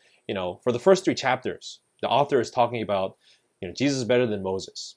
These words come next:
He's better than the law. He's better than the angels. He's better, you know, he's not just a servant of God. He's a, he's the son of God. And so suddenly we're now talking about, um, "Harden your hearts,"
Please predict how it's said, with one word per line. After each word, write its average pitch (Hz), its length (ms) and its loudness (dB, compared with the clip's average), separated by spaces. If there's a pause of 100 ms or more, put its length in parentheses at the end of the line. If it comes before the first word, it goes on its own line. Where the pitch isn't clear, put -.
He's 98 140 -10
better 139 200 4
than 131 80 0
the 123 80 -2
law. 95 400 0
He's 95 160 -10
better 120 280 4
than 110 200 0
the 98 200 -6
angels. 98 520 -8
He's 107 120 -4
better, 131 280 2
you 113 120 -2
know, 104 80 -6
he's 117 260 -2 (240)
not 139 160 0
just 127 140 0
a 110 40 -4
servant 110 520 0
of 95 240 -4
God. 92 300 -4
He's 104 260 -4
a, 98 140 -2 (300)
he's 107 140 -6
the 104 100 -6
son 156 380 0
of 90 240 -6
God. 85 280 -12 (640)
And 113 100 -6
so 135 300 6
suddenly 175 500 6
we're 120 240 4
now 120 180 0
talking 127 400 -2
about, 101 400 -2 (160)
um, 95 540 -4 (420)
"Harden 147 360 2
your 107 180 0
hearts," 147 500 0